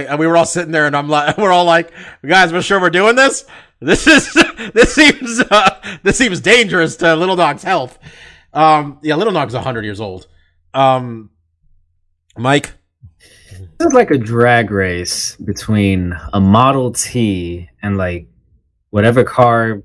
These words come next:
Speaker 2: came out in, like, the nineteen forties. They're both really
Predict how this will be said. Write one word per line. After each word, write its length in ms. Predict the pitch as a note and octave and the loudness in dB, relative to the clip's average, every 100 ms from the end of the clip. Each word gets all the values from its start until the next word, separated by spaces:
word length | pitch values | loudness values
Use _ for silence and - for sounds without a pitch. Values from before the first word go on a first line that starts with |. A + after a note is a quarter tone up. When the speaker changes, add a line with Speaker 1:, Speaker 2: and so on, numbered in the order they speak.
| - | -12
Speaker 2:
came 260 | - A2 | -4 -2
out 100 | G#2 | -2
in, 40 | G#2 | -2
like, 160 | G2+ | -4
the 80 | F#2+ | -4
nineteen 480 | F2+ G2 F#2+ - F2+ | -2 -2 -2 -4 -6
forties. 540 | - F#2+ E2 C#2+ - _ _ _ - - | -4 -6 -6 -10 -18 _ _ _ -20 -6
They're 80 | A#2+ | 0
both 220 | F#3 A3 | 2 2
really 720 | A#2+ G#2+ A#2+ C3 C3 B2 G#2+ | -2 -2 2 4 4 2 -2